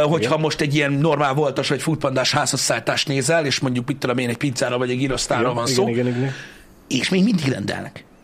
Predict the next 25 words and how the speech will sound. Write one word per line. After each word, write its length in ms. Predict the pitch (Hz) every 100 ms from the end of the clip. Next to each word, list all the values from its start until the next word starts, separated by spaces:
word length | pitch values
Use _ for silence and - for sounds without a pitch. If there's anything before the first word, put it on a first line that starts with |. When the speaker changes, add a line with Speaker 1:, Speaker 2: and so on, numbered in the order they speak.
| -
Speaker 2:
Persze. 340 | 85 80 107 -
Speaker 1:
Most 460 | 160 220 359 - -
kezdődött 800 | 202 214 214 175 196 185 165 180
el 120 | 170
az, 200 | 202 -
hogy 140 | 190
azért 240 | 170 190 175
már 160 | 170
álljon 280 | 165 156 143
már 120 | 135 123
meg 120 | 123
a 40 |
menet, 260 | 127 143 139
ötezret 400 | 139 123 127 123
nem 140 | 127
fizetünk 400 | 117 117 110 120
egy 100 | 113
pizzáért, 680 | - 131 143 127 127 113 -
és 220 | 160 147
a 60 | 135
többi, 240 | 123 117
és 160 | 113 113
a 40 |
Speaker 2:
Mhm. 80 | 117
Speaker 1:
többi. 300 | 120 131 196